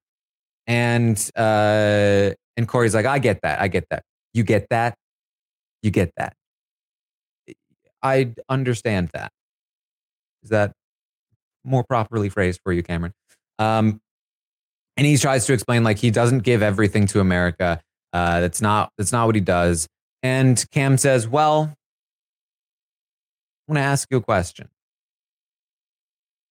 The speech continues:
Now, before I tell you what the question was, we need to flash back. Remember, the day before, when Cam initially pitched his plan to Jared about backdooring or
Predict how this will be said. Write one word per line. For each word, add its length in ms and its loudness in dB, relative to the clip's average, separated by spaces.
Now, 80 0
before 340 2
I 200 0
tell 180 2
you 120 6
what 180 2
the 80 -6
question 500 -2
was, 380 -18
we 60 -4
need 160 0
to 80 -4
flash 400 -2
back. 260 -6
Remember, 520 0
the 60 -6
day 180 2
before, 540 2
when 240 0
Cam 380 0
initially 480 2
pitched 320 -2
his 120 -2
plan 300 0
to 100 0
Jared 380 2
about 240 -2
backdooring 720 -2
or 160 -4